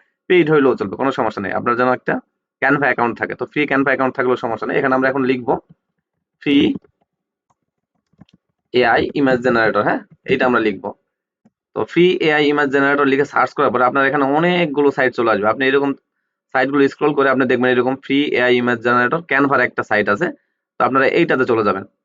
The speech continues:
এইটাতে আসার পরে আপনাকে যেটা করতে হবে, দেখেন এখানে লেখা আছে ফ্রি অনলাইন এআই ইমেজ জেনারেটর। এই জায়গাতে এই যে সার্চ বক্সে এখানে আপনাকে আপনার ওই প্রম্পটটা দিতে হবে, আপনি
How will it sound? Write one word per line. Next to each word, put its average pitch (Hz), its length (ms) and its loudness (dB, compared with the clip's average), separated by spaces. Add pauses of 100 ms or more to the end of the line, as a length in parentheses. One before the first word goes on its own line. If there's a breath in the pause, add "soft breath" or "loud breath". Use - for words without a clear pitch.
(580)
এইটাতে 202 360 0
আসার 165 300 0
পরে 135 180 2
আপনাকে 143 280 0
যেটা 147 180 0
করতে 147 300 -2
হবে, 131 160 0
দেখেন 127 200 0
এখানে 127 180 0
লেখা 127 180 0
আছে 170 140 -2
ফ্রি 139 320 0
অনলাইন 127 460 0
এআই 120 300 0
ইমেজ 113 260 -4
জেনারেটর। 107 420 -2 (480)
এই 175 140 4
জায়গাতে 147 360 0
এই 147 80 2
যে 135 60 0
সার্চ 120 340 -2
বক্সে 123 400 -2 (220)
এখানে 180 320 0
আপনাকে 151 600 0 (160)
আপনার 127 240 0
ওই 131 100 2
প্রম্পটটা 143 580 -2
দিতে 120 200 -4
হবে, 151 100 0
আপনি 175 140 -2